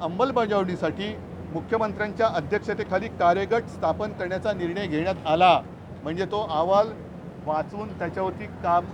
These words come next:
कसं करायचं याच्यासाठी कार्यगट स्थापन करण्यात आला. बैठकीच्या अध्यक्षस्थानी मुख्यमंत्री उद्धव ठाकरे होते, पण कार्यगटा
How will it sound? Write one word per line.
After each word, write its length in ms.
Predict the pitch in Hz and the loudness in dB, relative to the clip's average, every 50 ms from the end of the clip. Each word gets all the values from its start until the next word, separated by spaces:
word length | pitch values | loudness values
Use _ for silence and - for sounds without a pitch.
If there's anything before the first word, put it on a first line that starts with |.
| - - | -6 -4
कसं 180 | 170 165 - 170 | -4 -2 -2 0
करायचं 460 | 180 208 190 190 180 - 208 202 190 | 2 2 4 4 2 2 0 0 0
याच्यासाठी 340 | 170 156 202 190 160 - - | 0 0 -2 -4 -4 -4 -4
कार्यगट 440 | - - 160 160 196 202 220 214 | 0 2 4 4 4 4 2 0
स्थापन 360 | 208 - - 180 - 190 175 165 | 0 0 -2 -2 0 -2 -4 -4
करण्यात 280 | 175 156 160 156 - | -2 -2 -2 0 0
आला. 260 | 156 151 165 190 214 202 - - - - - - - - - - - - - - - - | 0 2 2 2 2 0 -4 -8 -12 -12 -10 -10 -10 -10 -10 -10 -10 -10 -10 -6 0 4
बैठकीच्या 560 | 165 175 175 - 220 - - 233 - 247 226 | 4 4 4 4 0 0 0 0 2 4 4
अध्यक्षस्थानी 680 | 196 165 - 196 175 - 208 190 - - 180 175 180 202 220 214 175 - - - | 4 2 0 -4 -4 -4 -4 -4 0 0 0 0 0 -2 -6 -6 -10 -10 -10 -8
मुख्यमंत्री 500 | 160 160 - - 226 220 214 208 214 214 | -8 -8 -4 -2 -2 0 0 -2 -2 -2
उद्धव 300 | 226 196 170 156 180 190 | -2 -2 -2 0 0 0
ठाकरे 300 | 180 - 185 165 - 226 | 0 0 -2 -2 0 0
होते, 380 | 220 180 220 214 - 220 180 139 175 - - - - - - - - | 2 4 4 4 4 2 0 0 -2 -6 -10 -12 -12 -12 -12 -6 0
पण 180 | 180 190 214 208 | 0 0 0 0
कार्यगटा 840 | - - 180 170 170 185 214 202 196 196 196 202 208 208 214 220 | -2 2 2 4 4 4 2 0 0 0 0 2 2 2 2 2